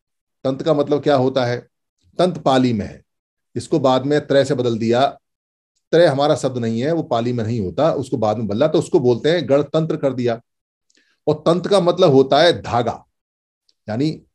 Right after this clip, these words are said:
जिसको बांधता है या सूत बोलते हैं, बाद में सूत बोला गया इसको, सूत बोलते हैं धागा।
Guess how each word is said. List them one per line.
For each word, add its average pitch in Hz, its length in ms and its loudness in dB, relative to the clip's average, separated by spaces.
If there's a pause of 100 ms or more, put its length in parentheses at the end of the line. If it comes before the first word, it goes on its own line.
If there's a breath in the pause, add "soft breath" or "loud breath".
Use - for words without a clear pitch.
(120)
जिसको 127 320 -2
बांधता 127 460 2
है 71 180 -12 (400)
या 143 80 2
सूत 220 380 -2
बोलते 104 380 0
हैं, 131 180 0
बाद 131 180 4
में 147 120 0
सूत - 300 -4
बोला 113 280 0
गया 95 200 -4
इसको, 139 300 -4
सूत 185 320 -6
बोलते 98 300 -4
हैं 135 120 -2
धागा। 117 500 -4